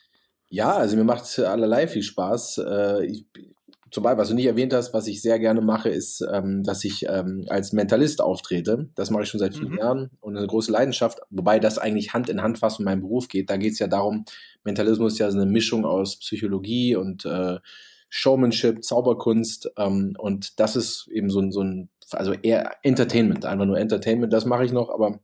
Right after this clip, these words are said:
Speaker 1: ich mache das eigentlich nicht öffentlich hier mehr, sondern ich mache
Speaker 2: Okay.
Speaker 1: das einmal, also zum Beispiel in, in, äh,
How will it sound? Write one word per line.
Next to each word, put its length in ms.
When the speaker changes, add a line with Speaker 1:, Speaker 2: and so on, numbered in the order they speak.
Speaker 1:
ich 140
mache 140
das 120
eigentlich 240
nicht 160
öffentlich 340
hier 200
mehr, 360
sondern 240
ich 60
mache 180
Speaker 2:
Okay. 100
Speaker 1:
das 180
einmal, 600
also 240
zum 140
Beispiel 540
in, 320
in, 320
äh, 400